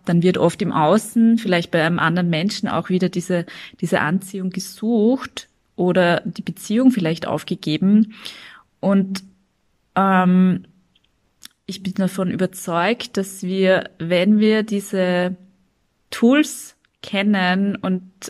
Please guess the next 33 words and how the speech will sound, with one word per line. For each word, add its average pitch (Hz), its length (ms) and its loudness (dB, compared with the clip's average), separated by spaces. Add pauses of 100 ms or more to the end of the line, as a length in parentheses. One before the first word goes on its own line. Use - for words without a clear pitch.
(120)
ähm, 175 680 -4 (560)
in 214 220 6
uns 220 320 4
mit 208 160 -2
unseren 190 300 -4
femininen 196 540 -2
und 185 100 -4
maskulinen 190 640 0
Anteilen 190 560 -2
gut 262 280 2
verbunden 214 520 0
sind, 196 360 -2 (380)
dann 196 140 -2
haben 180 160 2
wir 185 80 2
in 180 80 2
jedem 175 260 0
Moment 175 400 -2
die 185 60 -6
Möglichkeit, 185 800 -4 (340)
reinzuspüren, 196 760 0
was 190 160 -8
braucht's 151 460 0
jetzt 202 200 -6
in 185 100 -2
dem 180 120 -2
Moment 175 560 2
mit 214 200 2
meinem 190 220 0
Partner 190 440 -2
gemeinsam, 180 480 -4
um 214 260 8
wieder 196 300 2